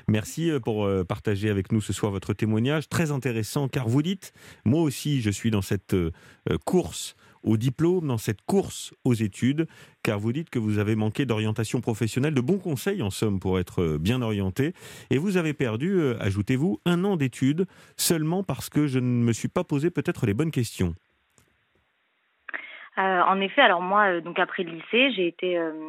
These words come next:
Speaker 2: acceptée à Dauphine. Donc j'ai rejoint les bancs de cette université en grande partie parce que c'était une formation sélective,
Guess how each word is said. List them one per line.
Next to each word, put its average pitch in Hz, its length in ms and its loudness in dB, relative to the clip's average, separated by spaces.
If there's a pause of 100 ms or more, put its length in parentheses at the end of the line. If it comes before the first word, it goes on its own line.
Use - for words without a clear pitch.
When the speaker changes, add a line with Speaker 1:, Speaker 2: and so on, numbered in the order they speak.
Speaker 2:
acceptée 180 360 0
à 185 80 4
Dauphine. 175 500 0 (440)
Donc 180 100 -6
j'ai 170 120 0
rejoint 185 260 2
les 180 120 0
bancs 190 200 0
de 185 60 -4
cette 170 140 -8
université 180 720 0
en 170 80 -4
grande 170 240 -6
partie 185 260 -2
parce 185 200 2
que - 100 -14
c'était 175 240 -10
une 180 160 -8
formation 170 520 -4 (120)
sélective, 175 560 -4